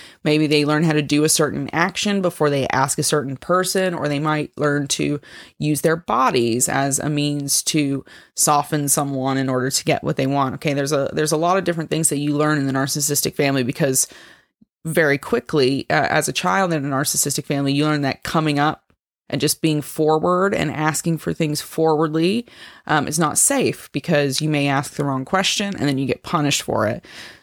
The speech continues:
So again, manipulation is how people learn to get what they want and need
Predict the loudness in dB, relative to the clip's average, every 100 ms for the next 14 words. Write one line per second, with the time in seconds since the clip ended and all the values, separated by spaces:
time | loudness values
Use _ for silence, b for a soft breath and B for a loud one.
0 | -4 0 4 4 4 0 -2 -2 2 2
1 | 2 0 0 2 0 0 0 2 2 2
2 | 0 0 0 0 0 -2 0 -2 -2 -4
3 | -2 0 0 -2 -2 -2 -2 -4 0 -2
4 | -2 -2 0 0 0 0 -2 -6